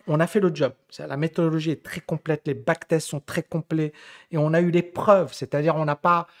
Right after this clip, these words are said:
on a eu le crack de deux mille vingt-deux, on a eu la hausse récente, on a eu plein de situations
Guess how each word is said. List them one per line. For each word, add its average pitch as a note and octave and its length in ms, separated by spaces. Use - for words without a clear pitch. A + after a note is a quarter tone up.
on C#3+ 120
a D3+ 100
eu E3+ 300
le B2+ 200
crack E3 340
de E3+ 80
deux E3 140
mille F3 160
vingt-deux, F3+ 400
on D3 220
a D3 80
eu D#3+ 80
la D#3 240
hausse F3 260
récente, F3 680
on D#3 100
a E3 60
eu F#3 100
plein C#4+ 260
de C#4 100
situations G#3 760